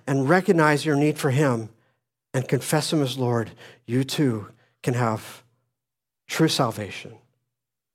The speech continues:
Finally, in these verses today, Paul makes one of the most colorful statements. <laughs> He makes several of them in, throughout, throughout his epistles, but this is one of the more colorful ones, and it reads this, and I, I chose a different translation,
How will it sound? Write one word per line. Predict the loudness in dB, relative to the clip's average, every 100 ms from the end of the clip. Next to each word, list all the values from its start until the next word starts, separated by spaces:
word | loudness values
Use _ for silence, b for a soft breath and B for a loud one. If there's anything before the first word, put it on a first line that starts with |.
| _ _ _ _ _ _ _ -14
Finally, | 2 4 6 4
in | 2
these | 0
verses | 2 0 0 -8
today, | -2 0 0
Paul | 0 0 2
makes | 2 0 -4 -10 B B
one | 2 4 4 0
of | 2
the |
most | 0 0
colorful | 2 2 4 0
statements. | -2 -6 -6 -10 -8 -8 -10 _ _ -14
<laughs> | -8 -6 -6 -10 -20 B B B
He | 6
makes | 6 6
several | 4 6 6
of | 6
them | 6 6
in, | 4 2 0
throughout, | 2 2 4
throughout | 4 2 2 B B
his | 4 4 -4 B
epistles, | 2 4 2 4 -2
but | 4 4
this | 4 0
is | 2
one | 2
of |
the | 4
more | 2
colorful | 4 2 4 4
ones, | 4 4 0 B B B
and | 4 6
it |
reads | 6 6 4
this, | 2 2
and | 2 2
I, |
I | 0
chose | 4 2
a | 4
different | 2 2
translation, | 2 0 2 0 0 -2